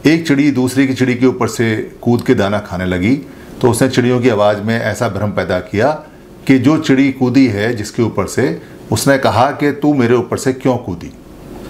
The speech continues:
और क्या तू समझती है कि जाल को तू ही उड़ाती है? क्या तू बहुत बड़ी हो गई है? क्या तू पूरी चिड़ियाओं में सबसे ज़्यादा आगे है?" वो जो चिड़िया थी, चूँकि उसने कुछ ऐसी मनोभाव से कहा नहीं था, उसको बुरा लगा, दोनों में अहंकार पैदा हो गया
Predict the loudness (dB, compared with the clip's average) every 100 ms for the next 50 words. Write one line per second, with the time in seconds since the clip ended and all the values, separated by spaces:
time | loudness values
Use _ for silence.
0 | -16 -16 -16 -16 -16 -16 -14 0 2 2
1 | 2 4 4 4 0 -2 -2 0 2 2
2 | 4 4 4 2 0 0 0 -4 0 2
3 | 4 2 0 -2 -2 -4 -10 -4 0 0
4 | 0 -2 0 0 2 2 2 2 0 -4
5 | -14 -20 -20 0 2 2 2 2 4 4
6 | 2 0 0 0 -2 -4 -4 -2 0 2
7 | 2 2 -2 -4 -10 -18 -20 -20 -20 -20
8 | -20 -20 -18 -16 -12 2 4 4 2 4
9 | 4 4 2 2 0 2 0 2 0 0
10 | -2 -6 -2 0 2 2 2 2 2 2
11 | -2 -2 -6 -2 -4 -2 -2 0 0 -2
12 | -8 -2 -2 0 0 -2 -2 -4 -2 -2
13 | -2 -2 -2 -2 -4 -2 -2 -2 0 0
14 | 0